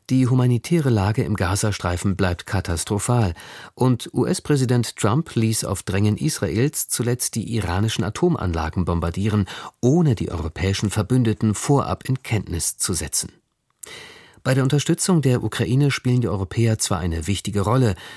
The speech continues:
aber wenn Trump dem Land den Stecker zöge, wäre es vermutlich verloren.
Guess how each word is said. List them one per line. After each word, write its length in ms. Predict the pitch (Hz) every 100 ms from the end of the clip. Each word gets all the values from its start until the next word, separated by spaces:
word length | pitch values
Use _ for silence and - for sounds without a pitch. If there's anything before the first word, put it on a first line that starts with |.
| - - -
aber 180 | 123 123
wenn 140 | 131
Trump 440 | - 117 185 - -
dem 180 | 82
Land 420 | 85 95 123 - -
den 140 | -
Stecker 400 | - 104 117 107
zöge, 400 | - 117 117 110 - - -
wäre 240 | - 131 120
es 160 | 123
vermutlich 720 | - 131 117 92 85 90 -
verloren. 500 | - 139 123 76 -